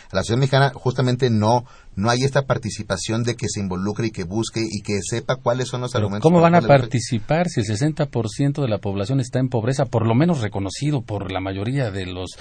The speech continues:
Speaker 2: eh, economistas ávidos de toda esta impresionante gama de cifras? Por lo menos reconocen eso, sesenta por ciento de la población que vive al día a día. Entonces están más preocupadas por comer al siguiente día que por participar en una discusión de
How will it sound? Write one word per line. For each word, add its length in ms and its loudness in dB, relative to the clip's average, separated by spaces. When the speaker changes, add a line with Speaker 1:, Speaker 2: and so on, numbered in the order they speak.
Speaker 2:
eh, 200 -4
economistas 720 2
ávidos 480 2
de 140 -4
toda 280 0
esta 500 0
impresionante 800 -2
gama 260 2
de 220 -2
cifras? 540 -4
Por 100 0
lo 80 6
menos 180 6
reconocen 580 0
eso, 220 -8
sesenta 440 0
por 180 -4
ciento 240 -2
de 80 0
la 120 -4
población 460 -2
que 140 0
vive 240 4
al 80 0
día 180 2
a 100 0
día. 340 0
Entonces 180 -4
están 140 6
más 100 2
preocupadas 380 -2
por 160 -4
comer 240 -2
al 80 0
siguiente 400 -4
día 160 -4
que 120 -6
por 220 -12
participar 760 -4
en 120 0
una 160 2
discusión 640 -2
de 300 -2